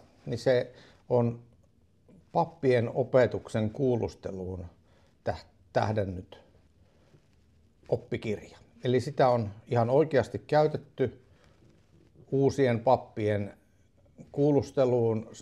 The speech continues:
ennen sitä pappisvihkimystä, jotta he ovat oikealla tavalla ymmärtäneet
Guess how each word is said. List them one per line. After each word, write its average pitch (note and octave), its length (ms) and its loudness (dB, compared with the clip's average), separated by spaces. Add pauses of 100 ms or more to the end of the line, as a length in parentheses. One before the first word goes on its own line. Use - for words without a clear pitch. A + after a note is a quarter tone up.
(100)
ennen G#2+ 340 -2
sitä G#2 340 -6 (1200)
pappisvihkimystä, G#2 1120 -2 (200)
jotta A#2 300 -6
he C#3 80 0
ovat D3+ 180 0
oikealla C3+ 400 2
tavalla A#2+ 340 2
ymmärtäneet G2+ 800 -4